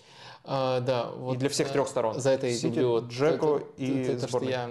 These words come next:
Speaker 1: обозвал вопросы письма. Интересная, э, гипотеза, а, но несколько оговорок, несколько дополнений у меня тут, э, присутствуют. Э, ну, э, во-первых, э, рассуждения определённо уместны. Мы за, за долгое время, то, что вот уже почти полтора года Джек Грилиш находится в Манчестер Сити, пока это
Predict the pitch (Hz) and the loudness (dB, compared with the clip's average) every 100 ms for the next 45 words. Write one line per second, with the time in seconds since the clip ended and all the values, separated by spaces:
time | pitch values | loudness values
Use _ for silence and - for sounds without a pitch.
0 | 123 131 131 123 127 120 123 127 127 131 | -10 -10 -4 -2 0 0 -2 -6 -6 -4
1 | 131 127 160 175 143 135 139 185 185 151 | -4 -4 -6 -4 -4 -2 -2 2 2 2
2 | 135 123 123 135 131 127 127 131 196 214 | -2 -2 -6 -6 -4 -2 -2 2 2 2
3 | 160 120 - - - - - - 131 123 | -4 -4 -8 -16 -16 -18 -16 -6 -2 -2
4 | 123 135 165 165 - 143 139 135 123 131 | 0 2 4 2 0 -4 -2 -2 0 0
5 | 165 - - 127 127 123 139 143 123 123 | 0 -2 -8 -8 -4 -4 -2 -4 -2 -4
6 | 127 127 127 123 123 123 123 131 120 123 | -4 -6 -8 -6 -4 -6 -6 -8 -8 -8
7 | 123 - 127 123 123 127 127 127 127 127 | -10 -8 -6 -6 -6 -6 -4 -6 -6 -10
8 | 139 135 165 165 139 151 135 127 127 170 | -6 0 2 2 -2 -6 -4 -2 0 2
9 | 190 180 175 160 147 139 - - 147 139 | 2 0 -2 -2 0 0 -2 -8 -2 -2
10 | 127 139 147 139 135 131 135 127 156 190 | -2 -2 -2 -2 -4 -6 -4 -2 -4 -4
11 | 180 131 135 135 131 123 123 65 120 135 | -4 -6 -4 -4 -2 -2 -4 -8 0 2
12 | 135 127 131 143 127 120 131 120 - - | 2 2 2 4 2 0 0 -2 -6 -12
13 | 127 127 123 120 120 - - 123 131 123 | -12 -10 -8 -8 -8 -10 -10 -2 -2 0
14 | 127 127 131 131 127 123 120 - 123 131 | 0 0 -2 -6 -6 -6 -6 -10 -10 -10
15 | 127 131 127 135 135 127 127 120 131 123 | -10 -10 -10 -10 -10 -10 -8 -2 0 0
16 | 123 | -2